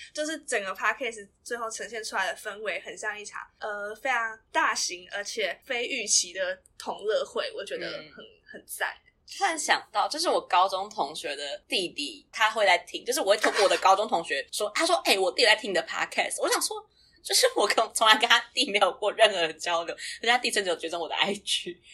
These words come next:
Speaker 2: 我觉得弟弟你太挺了吧，
Speaker 1: 这就是互联网的魔法。
Speaker 2: 我觉得很，我觉得很厉害。他说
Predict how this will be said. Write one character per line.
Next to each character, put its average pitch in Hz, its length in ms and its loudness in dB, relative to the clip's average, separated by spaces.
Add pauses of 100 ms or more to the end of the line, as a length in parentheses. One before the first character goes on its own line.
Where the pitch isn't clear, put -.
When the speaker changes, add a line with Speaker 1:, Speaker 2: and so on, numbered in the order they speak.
(180)
Speaker 2:
我 277 160 -2
觉 277 140 -4
得 214 120 -4 (140)
弟 330 100 -2
弟 233 100 0
你 185 40 -4
太 302 140 4
挺 180 280 4
了 151 140 0
吧， 127 300 0
Speaker 1:
这 339 160 -2
就 233 120 6
是 294 160 0
互 311 260 2
联 233 140 4
网 233 200 0
的 - 80 -16
魔 - 160 -4
法。 - 0 -
Speaker 2:
我 415 60 2
觉 - 100 6
得 - 80 6
很， - 140 6 (120)
我 254 60 4
觉 294 100 4
得 294 60 6
很 202 260 -2
厉 240 220 -2
害。 202 260 2 (180)
他 320 120 -2
说 381 100 -4